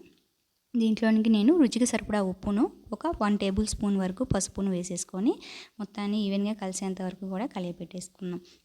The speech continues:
ఇదంతా కూడా మనకి మామిడికాయ అనేది ఈ ఆయిల్‌లో మగ్గిపోయాక, మనకి ఆయిల్ అనేది బయటికి రిలీజ్ అయిపోతుంది. నేను దీంట్లోనికి ఇంగువ అనేది వేసుకుంటున్నానండి.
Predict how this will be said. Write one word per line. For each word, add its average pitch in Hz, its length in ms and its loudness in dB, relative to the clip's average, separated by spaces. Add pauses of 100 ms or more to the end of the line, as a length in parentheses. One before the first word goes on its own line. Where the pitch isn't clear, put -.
(120)
ఇదంతా 214 320 -2 (120)
కూడా 208 160 -4 (100)
మనకి 214 280 -4 (440)
మామిడికాయ 202 520 -2 (100)
అనేది 190 280 0 (520)
ఈ - 20 -4 (520)
ఆయిల్‌లో 208 320 2 (180)
మగ్గిపోయాక, 190 640 -2 (240)
మనకి 202 220 -4 (180)
ఆయిల్ 196 220 0
అనేది 196 240 0 (100)
బయటికి 202 380 0
రిలీజ్ 190 380 0
అయిపోతుంది. 175 500 -8 (460)
నేను 247 240 4
దీంట్లోనికి 208 440 2 (100)
ఇంగువ 214 220 4 (120)
అనేది 196 240 2
వేసుకుంటున్నానండి. 185 840 -2